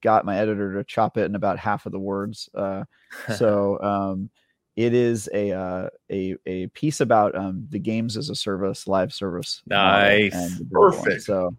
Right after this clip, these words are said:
Speaker 3: Good.
Speaker 1: I've been talking about that for a while. I've been wanting to post something about it. I pitched it to the editorial team, and they're gonna publish it, uh, next week. So y-, you've probably heard me say a lot of the, uh, stuff on this show before, but, uh, I, I, I wrote it down into more concise and I think well argued,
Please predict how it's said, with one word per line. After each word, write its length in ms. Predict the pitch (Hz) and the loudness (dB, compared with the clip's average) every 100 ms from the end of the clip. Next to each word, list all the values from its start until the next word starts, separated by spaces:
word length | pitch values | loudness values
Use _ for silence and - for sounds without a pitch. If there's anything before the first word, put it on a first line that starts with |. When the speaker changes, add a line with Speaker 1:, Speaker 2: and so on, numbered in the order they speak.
| _ | _
Speaker 3:
Good. 240 | 123 107 85 | -4 -2 0
Speaker 1:
I've 60 | 117 | 2
been 100 | 127 | 4
talking 300 | 147 143 151 | 6 6 6
about 140 | 139 | 6
that 160 | 143 131 | 8 6
for 120 | - | 6
a 60 | 123 | 8
while. 380 | 120 120 120 117 | 10 10 8 6
I've 120 | 98 | 2
been 160 | 101 | -2
wanting 300 | 104 113 120 | 0 0 -2
to 340 | 120 123 110 101 | -6 -2 -2 -2
post 280 | - 113 - | -4 -6 -6
something 260 | 117 113 | -8 -6
about 260 | 107 101 101 | -4 -2 0
it. 120 | 104 | -2
I 80 | - | -4
pitched 360 | 117 107 - - | -6 -8 -8 -10
it 120 | - | -8
to 80 | 107 | -6
the 80 | 98 | -4
editorial 520 | 95 - 107 101 98 | -4 -6 -6 -4 -4
team, 220 | - 104 | -6 -8
and 100 | 92 | -8
they're 80 | 98 | -8
gonna 160 | 92 92 | -8 -10
publish 420 | - 95 101 - | -8 -8 -8 -10
it, 180 | 90 - - | -10 -10 -12
uh, 160 | 95 | -10
next 280 | 92 92 - | -8 -10 -6
week. 240 | 123 147 - | -2 -2 -4
So 320 | 117 101 95 - - _ - _ _ _ _ | 0 0 0 -6 -20 _ -20 _ _ _ _
y-, 80 | 95 | -6
you've 380 | 95 104 107 _ | -2 -2 -4 _
probably 320 | 143 135 135 | 6 8 8
heard 300 | 120 135 127 | 6 2 2
me 100 | 127 | -2
say 280 | 113 135 123 | 0 4 4
a 80 | 113 | 6
lot 280 | 110 113 | 6 6
of 240 | 113 107 101 | 4 -2 -4
the, 240 | 107 107 | -4 -2
uh, 280 | 104 98 101 | -4 -4 -6
stuff 400 | - - 117 - | -8 -2 -2 -2
on 160 | - 104 | -6 -6
this 140 | 101 | -6
show 240 | - 117 101 | -6 -4 -4
before, 500 | 98 - 101 104 131 | -4 -6 -4 -2 -2
but, 240 | 104 98 | -4 -4
uh, 360 | 92 92 90 95 - | -4 -6 -8 -10 -10
I, 200 | 92 92 | -10 -8
I, 220 | - 98 98 - | -4 -2 -2 -2
I 120 | 113 | 0
wrote 240 | 120 147 151 | 6 8 8
it 120 | 107 | 6
down 180 | 123 120 | 2 2
into 240 | 113 - | 0 -4
more 180 | 107 113 | -4 -4
concise 600 | 110 104 - 104 101 - | -4 -8 0 2 2 -2
and 100 | 104 | -6
I 80 | 98 | -6
think 180 | 104 101 | -6 -4
well 220 | 101 95 | 0 0
argued, 520 | 95 98 107 98 95 | -2 -4 -4 -6 -6